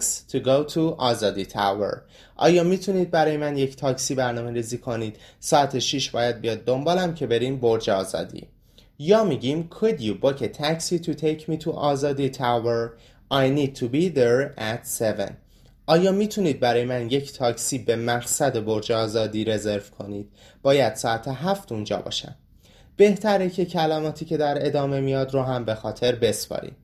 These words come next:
Destination می‌شه مقصد. کب اسم دیگه‌ای برای تاکسی هستش. کب. Drop off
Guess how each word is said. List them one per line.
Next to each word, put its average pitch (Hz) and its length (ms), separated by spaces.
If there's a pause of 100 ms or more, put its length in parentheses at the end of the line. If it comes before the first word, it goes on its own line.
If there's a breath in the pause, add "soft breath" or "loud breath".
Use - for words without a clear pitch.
(460 soft breath)
Destination 190 840
می‌شه 123 300
مقصد. 104 720 (840 soft breath)
کب 214 400
اسم 143 320
دیگه‌ای 123 360
برای 110 420
تاکسی 117 540
هستش. - 580
کب. 123 320 (680 soft breath)
Drop 214 340
off 151 280